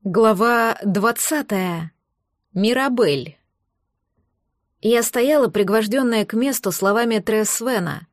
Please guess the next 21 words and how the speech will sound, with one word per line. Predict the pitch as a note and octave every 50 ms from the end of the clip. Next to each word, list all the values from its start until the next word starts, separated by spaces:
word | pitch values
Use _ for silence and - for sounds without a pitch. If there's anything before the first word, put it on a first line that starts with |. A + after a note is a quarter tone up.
| _ _ _ _ _ _ _ _ _ _ -
Образы | B3+ B3+ A#3 C#4 B3+ A#3 G3+ A3+
того, | - - A3+ A3+ C4 B3+
о | A3+
чём | - - A#3+ G#3+
он | G3+ G3+ G3
говорил, | F3 F#3+ F#3+ G3 A3+ D4 C#4+ G#3+ E3
вставали | - - - G#3+ B3 B3 A#3+
перед | - A3 G#3+ G3+ F#3+
глазами | E3 G#3 G#3 G3 G3 G#3 B3 A#3+ A3+ G#3 F3 E3 _ _ _ _ _ _
слишком | - - B3 A#3+ B3+ C#4 - - C4 A#3+
живыми | G#3+ G#3+ A3+ A#3 A#3 A#3
картинами. | A3+ A3+ A#3+ A#3+ A#3+ - - A3 F#3+ F3+ E3+ D#3+ D#3+ - - - _ _ _ _ _ _ _ _ _
Нет, | G3 A3 C4+ B3 -
они | - F#3+ G3+ G#3 -
терзали | - A3 G#3+ G#3 B3 A#3 A3
сознание | G#3 - G#3 F#3+ F#3+ A#3+ C4 B3 A3
ещё | G3 - - G#3
задолго | E3+ G3+ F#3+ G3+ B3+ C#4 C4 G#3+ A3
до | G3+ F#3 F3+ B3 C4
его | B3+ A3+ G#3+ A3+
рассказа. | A#3 A#3 - - - B3 A3 F3 D3 D#3+ D3